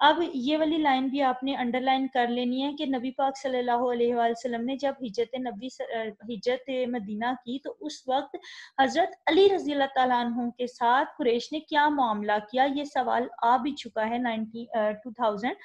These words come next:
एटीन के पेपर में, तो ये आप लोगों ने ज़रूर इसको अंडरलाइन करना है। तो आपने ये यहाँ पे लिखना है कि उन्होंने हज़रत अली रज़ी अल्लाह ताला अन्हु को पकड़ा और थोड़ी देर महबूस रखने के बाद, अम,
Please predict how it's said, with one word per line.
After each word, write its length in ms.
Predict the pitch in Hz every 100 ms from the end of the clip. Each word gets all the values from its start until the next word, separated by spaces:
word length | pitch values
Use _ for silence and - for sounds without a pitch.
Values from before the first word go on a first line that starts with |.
| - - -
एटीन 380 | 285 285 285 285
के 100 | 285
पेपर 300 | 247 233 240
में, 200 | 240 277
तो 80 | 294
ये 140 | 277
आप 200 | 269 226 240
लोगों 180 | 240 262
ने 140 | 302
ज़रूर 440 | 240 247 262 302
इसको 320 | 277 269 - 254
अंडरलाइन 500 | 233 214 220 220 233
करना 300 | 226 208 214
है। 140 | 254
तो 120 | 302
आपने 320 | 254 240 277
ये 280 | 285 294 - 240
यहाँ 220 | 247 233
पे 120 | 269
लिखना 280 | 254 220 269
है 80 | 302
कि 100 | -
उन्होंने 560 | 269 254 349 311 302 - _ _ _ - - _
हज़रत 260 | 262 311 339
अली 160 | 294 320
रज़ी 240 | 359 359
अल्लाह 140 | 311 302
ताला 220 | 302 277
अन्हु 160 | 285 294
को 100 | 294
पकड़ा 440 | 240 - 214 254 453 - _ _
और 240 | - 311 302
थोड़ी 220 | 294 302
देर 180 | 285 320
महबूस 520 | 311 294 220 262 269
रखने 280 | 269 - 240
के 160 | 233 262
बाद, 360 | 214 220 269 403 -
अम, 200 | 240 247